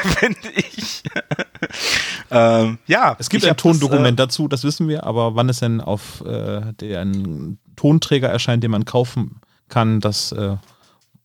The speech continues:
Speaker 2: wissen wir leider auch noch nicht. Schade.
Speaker 1: So, also das, äh, jetzt nochmal hergehört, liebe Leute von Haribo, schreibt mal denen von der Sony, <laughs> dass sie das auf <laughs> C D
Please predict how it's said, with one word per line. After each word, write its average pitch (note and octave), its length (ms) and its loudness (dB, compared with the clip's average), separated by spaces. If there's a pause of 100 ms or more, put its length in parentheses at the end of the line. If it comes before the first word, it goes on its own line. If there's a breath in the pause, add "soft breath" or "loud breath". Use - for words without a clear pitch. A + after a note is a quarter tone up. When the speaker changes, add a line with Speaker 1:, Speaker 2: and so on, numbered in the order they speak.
(100)
Speaker 2:
wissen G#2 240 -2
wir F2+ 40 2
leider F2 240 -2
auch E2+ 80 -2
noch E2 120 -4
nicht. D#2+ 280 -8 (460)
Schade. - 300 -2
Speaker 1:
So, G2 260 -2 (140)
also G#2+ 300 2
das, A2 360 -4
äh, G#2+ 220 -2 (180)
jetzt G#2 320 -4
nochmal B2 440 2
hergehört, D#3 580 2
liebe C3+ 180 -6
Leute C3 260 -4
von A#2+ 180 -8
Haribo, D#3+ 500 -2
schreibt - 320 -2
mal C#3 80 -8
denen C3 220 -6
von B2 180 -12
der A#2+ 120 -4
Sony, G3+ 580 0 (300 loud breath)
<laughs> - 640 -4
dass E3+ 180 -2
sie G#3 120 0
das - 360 0
auf - 160 -2 (100)
<laughs> - 160 -2
C - 140 -8
D - 240 -8